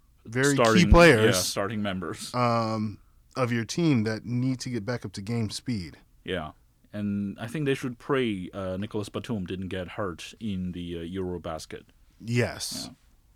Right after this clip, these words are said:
Speaker 1: Another important
Speaker 2: Mm-hmm.
Speaker 1: player.
Speaker 2: And Paul George will be okay 'cause he played, uh, thirty-one games last season.
Speaker 1: Yeah, he'll be fine.
Speaker 2: Yeah, Robert Covington, Il-, Ivica Zubac.
Speaker 1: Reggie Jackson.
Speaker 2: Yeah.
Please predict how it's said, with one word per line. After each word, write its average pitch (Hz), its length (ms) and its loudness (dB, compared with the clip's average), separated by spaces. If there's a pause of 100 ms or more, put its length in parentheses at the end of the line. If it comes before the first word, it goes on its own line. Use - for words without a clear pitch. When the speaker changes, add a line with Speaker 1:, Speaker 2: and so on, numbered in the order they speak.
(240)
Speaker 1:
Another 110 360 -4
important 92 540 -12
Speaker 2:
Mm-hmm. 120 320 -2
Speaker 1:
player. 107 100 -4
Speaker 2:
And 101 120 -4
Paul 117 180 0
George 151 380 -2
will 120 160 -2
be 98 340 -6
okay 95 480 -6
'cause 95 300 -8
he 95 140 -8
played, 117 520 -4 (180)
uh, 87 240 -8
thirty-one 101 440 -6
games 104 340 -6
last 87 220 -8
season. 95 340 -8 (240)
Speaker 1:
Yeah, 202 180 0
he'll 185 180 0
be 143 80 -2
fine. - 260 -12
Speaker 2:
Yeah, 92 360 -4
Robert 87 440 -6
Covington, 120 1120 -2
Il-, 101 160 -4
Ivica 98 420 -4
Zubac. 113 640 -2
Speaker 1:
Reggie 123 280 0
Jackson. 120 760 0
Speaker 2:
Yeah. 92 360 -6